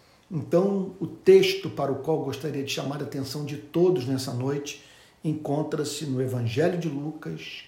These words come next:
capítulo dez, a partir do verso dezessete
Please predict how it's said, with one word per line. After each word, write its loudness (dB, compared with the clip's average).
capítulo -4
dez, -4
a -6
partir -4
do -8
verso -4
dezessete -6